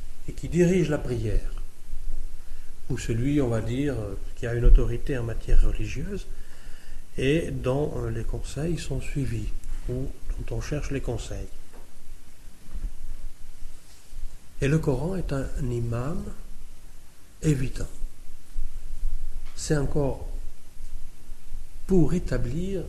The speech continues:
le lien qu'il y a entre ce texte et la vie, et même plus précisément entre ce texte et l'homme. Pourquoi ? Parce qu'on a dit tout à l'heure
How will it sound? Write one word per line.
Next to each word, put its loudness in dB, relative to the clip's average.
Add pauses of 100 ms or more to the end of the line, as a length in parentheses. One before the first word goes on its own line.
(160)
le -6
lien -4
qu'il -6
y -4
a -8
entre -8
ce -8 (120)
texte -4 (800)
et 0
la -2
vie, -4 (760)
et -2
même -2
plus -2
précisément -2
entre -6
ce -6
texte -6
et -4
l'homme. -2 (1500)
Pourquoi ? -4 (1120)
Parce -4
qu'on 0
a 4
dit -2
tout -4
à 0
l'heure 12